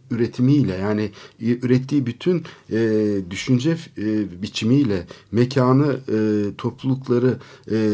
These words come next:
tanımlayış biçimiyle de yerel yönetimler Türkiye'de son derece merkezi şeyi tarafından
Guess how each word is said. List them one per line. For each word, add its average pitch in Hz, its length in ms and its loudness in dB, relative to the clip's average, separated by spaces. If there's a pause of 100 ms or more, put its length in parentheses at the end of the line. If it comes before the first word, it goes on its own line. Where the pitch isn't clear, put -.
tanımlayış 120 640 0
biçimiyle 104 600 -2
de 107 200 -2 (320)
yerel 117 320 -2
yönetimler 95 640 -4
Türkiye'de 110 380 -8
son 156 260 -2
derece 98 220 -2
merkezi 120 640 -4
şeyi 131 320 -6
tarafından 107 540 -6